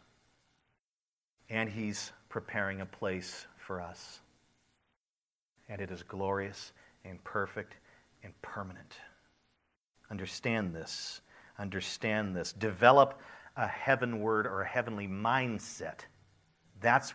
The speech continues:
what you're aiming toward, not everything that's around you. This world is perishing.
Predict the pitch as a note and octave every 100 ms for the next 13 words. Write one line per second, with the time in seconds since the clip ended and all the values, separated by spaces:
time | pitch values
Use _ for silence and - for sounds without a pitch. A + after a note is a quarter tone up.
0 | - A#2 - A2+ - B2 A#2+ G#2+ F#2 F2+
1 | F2+ D#2+ F2 G#2+ B2+ - - - - A2
2 | A2 G2+ G#2+ G2 - G2 E2+ D#2+ D#2 D#2+
3 | - - - - - - - - G#2 G#2+
4 | G#2+ - - F#2+ F2 - -